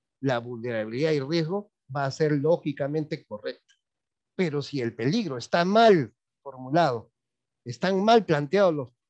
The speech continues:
los parámetros de evaluación, los factores condicionales y desencadenantes, están en desorden esos descriptores, va a estar mal, pero el mapa y lo demás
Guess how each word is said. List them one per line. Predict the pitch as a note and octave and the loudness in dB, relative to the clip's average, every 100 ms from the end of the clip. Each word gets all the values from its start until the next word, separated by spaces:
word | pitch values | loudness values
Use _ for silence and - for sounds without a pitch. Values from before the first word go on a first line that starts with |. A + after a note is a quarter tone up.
| _ | _
los | C3+ A#2+ | -18 -10
parámetros | D3 E3+ E3+ D3+ D#3 - - _ _ _ _ _ | -4 -2 -2 -4 -8 -10 -18 _ _ _ _ _
de | - | -10
evaluación, | B2 B2 B2+ G#3 G#3+ F3 A#2 _ _ - | -6 -4 -4 0 2 2 -4 _ _ -20
los | B2+ | -14
factores | A#2 - F3 | -10 -4 -2
condicionales | E3+ D3+ D#3+ F3+ | -2 -2 0 2
y | |
desencadenantes, | C#3+ D3+ C3 D3 D3+ G#3 D3+ | 0 -2 -4 -2 0 -2 -2
están | D3 F3+ | -4 -2
en | G3 | -2
desorden | C3+ A#2+ G#3+ A3 E3+ | -4 -8 -6 -6 -8
esos | - F#3 | -8 -6
descriptores, | E3+ - _ - F3+ D#3+ _ _ _ _ _ _ _ _ _ _ _ _ - | -6 -8 _ -6 -6 -6 _ _ _ _ _ _ _ _ _ _ _ _ -10
va | A#2 | -6
a | - | -4
estar | - B2+ A#2 | -4 -6 -4
mal, | A#2 G#2 | -6 -8
pero | A2 G#2 | -10 -10
el | |
mapa | G#2+ G#2+ G#2+ | -10 -12 -14
y | G#2 B2+ C#3 | -14 -12 -10
lo | A#2+ A#2+ | -10 -10
demás | A#2 D3+ F3+ - | -4 -2 -2 -4